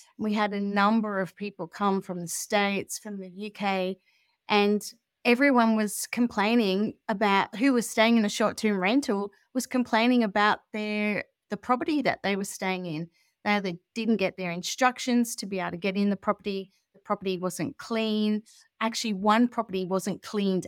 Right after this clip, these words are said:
at all. And the host, who is the guest, um, she ended up cleaning the property for, for her host because the cleaner didn't show up. So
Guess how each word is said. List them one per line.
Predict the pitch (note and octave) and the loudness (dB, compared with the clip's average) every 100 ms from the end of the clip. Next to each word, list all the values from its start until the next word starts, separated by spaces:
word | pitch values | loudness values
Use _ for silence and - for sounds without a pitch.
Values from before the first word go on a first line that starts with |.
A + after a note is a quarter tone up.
| - | -2
at | F3 - G3+ | -2 -2 -2
all. | G3+ F3 - A#3 A#3+ _ _ _ | 0 -2 -2 -6 -8 _ _ _
And | G#3 G#3 G3+ - _ F#3+ F3+ _ _ - | 2 4 2 -4 _ -20 -20 _ _ -2
the | G3 F3 | 2 2
host, | - G3+ G3 A#3 - | 2 2 2 -4 -4
who | A3 | -2
is | F#3 F3+ | -2 -2
the | F3 | -6
guest, | - G#3+ F3+ A#3 B3 - - _ _ _ - | 0 2 2 0 -2 -8 -14 _ _ _ 2
um, | A3 G#3 F#3+ | 4 4 0
she | - C4+ | 0 4
ended | D4+ B3+ | 4 4
up | G3+ - | 4 2
cleaning | - A#3 A#3+ G#3 | 0 2 2 0
the | |
property | F#3 A3+ A#3 B3 G3 D#3 - _ _ | 0 0 0 -4 -6 -8 -10 _ _
for, | - A3+ G#3+ G3+ G3+ A3+ - _ | -6 0 2 2 0 -2 -8 _
for | - A3+ G#3 G#3 | -10 -2 -2 0
her | G#3 F#3+ | 0 0
host | F#3+ A3 F#3 - - - _ _ _ | 0 -2 -4 -8 -12 -14 _ _ _
because | A3 - G#3 - | -12 -6 -6 -6
the | F#3+ | -6
cleaner | - G#3+ G3+ | -2 -2 -2
didn't | F3+ F3+ F3+ - | -4 -6 -6 -8
show | - G3 F3+ | -4 -2 0
up. | F3 - - _ _ _ _ | 0 -4 -8 _ _ _ _
So | - C4 B3+ | 0 2 2